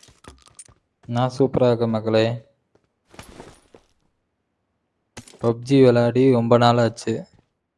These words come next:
இன்னைக்கு தான் ஃப்ரீ ஆனேன். அதான் ஒரு மேட்சை போட்டுடலான்னு சொல்லிட்டு உள்ள வந்த மக்களே.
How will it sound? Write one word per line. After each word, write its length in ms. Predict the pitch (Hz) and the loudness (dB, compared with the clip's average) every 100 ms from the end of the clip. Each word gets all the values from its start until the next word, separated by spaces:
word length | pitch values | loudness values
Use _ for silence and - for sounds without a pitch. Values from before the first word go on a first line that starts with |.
| _ _ _ _ _ _ | _ _ _ _ _ _
இன்னைக்கு 340 | - 117 113 113 | -6 -2 0 2
தான் 160 | 131 131 | 0 2
ஃப்ரீ 200 | 120 117 | 2 4
ஆனேன். 380 | 120 110 113 - _ _ | 2 0 -4 -8 _ _
அதான் 240 | 110 113 120 | -6 0 2
ஒரு 120 | 117 | 2
மேட்சை 340 | 110 123 123 | 2 0 -2
போட்டுடலான்னு 500 | 110 113 107 - 110 | 0 -2 -2 -6 -6
சொல்லிட்டு 320 | 110 - 107 127 | -8 -12 -6 -4
உள்ள 220 | 113 110 | -2 -4
வந்த 220 | 110 107 | -4 -6
மக்களே. 380 | 104 104 107 | -8 -8 -8